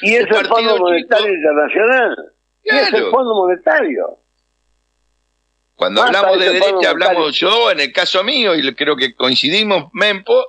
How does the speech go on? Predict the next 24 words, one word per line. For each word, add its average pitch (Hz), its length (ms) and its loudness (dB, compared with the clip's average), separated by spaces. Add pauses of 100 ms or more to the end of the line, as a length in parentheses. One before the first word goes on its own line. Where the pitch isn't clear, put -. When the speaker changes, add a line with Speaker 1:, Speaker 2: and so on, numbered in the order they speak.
Speaker 2:
hablamos 185 420 0
de 175 120 -2
neoliberalismo. 170 840 0
Speaker 1:
Totalmente. 135 320 -2
Speaker 2:
Derecha 180 400 -2
por 156 180 -4
derecha, 190 420 0
Speaker 1:
Totalmente. 165 280 0
Speaker 2:
bueno, 123 440 -2 (540)
no 131 180 0
define 160 380 0
nada, 147 320 0
sino 170 340 -2
esto, 208 460 -2
de 117 140 -2
no 190 320 2
hacernos 196 640 -2
cargo 202 600 -2 (240)
de 113 280 -2
nuestra 120 420 0
soberanía, 151 760 0
del 120 180 -4
comercio 110 400 -2
exterior, 170 600 -2